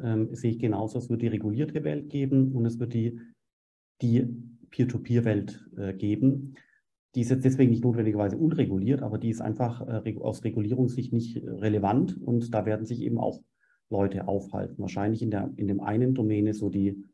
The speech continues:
die Anfänger und auch die Unternehmen und in der anderen Domäne so die Tech-Profis. Gut, ich glaube, das war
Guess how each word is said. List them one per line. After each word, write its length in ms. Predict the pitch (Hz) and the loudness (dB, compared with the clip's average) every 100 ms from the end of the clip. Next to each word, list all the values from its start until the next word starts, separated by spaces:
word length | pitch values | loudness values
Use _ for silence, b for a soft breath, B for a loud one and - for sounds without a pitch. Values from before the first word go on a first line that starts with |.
| _ - | _ -10
die 100 | - | -4
Anfänger 560 | - 131 127 156 160 - | 4 4 4 4 4 2
und 120 | 110 | -2
auch 140 | - | -2
die 120 | - 101 | -4 -2
Unternehmen 760 | 101 101 104 135 160 180 180 B B _ | 0 2 4 6 4 0 -4 B B _
und 120 | - | -2
in 60 | 110 | 0
der 120 | 98 | 2
anderen 320 | 101 117 120 | 2 2 2
Domäne 420 | 113 113 104 104 107 | 2 2 2 0 0
so 140 | 107 | -2
die 180 | 101 95 | -4 -4
Tech-Profis. 680 | 90 90 - - - - - _ _ _ _ _ _ _ b b b b _ _ _ _ - | -6 -8 -10 -8 -8 -10 -16 _ _ _ _ _ _ _ b b b b _ _ _ _ 4
Gut, 300 | 214 - - | 6 6 2
ich 100 | - | 0
glaube, 260 | 131 135 175 | 6 8 8
das 160 | 147 - | 6 4
war 420 | 143 139 131 | 6 6 4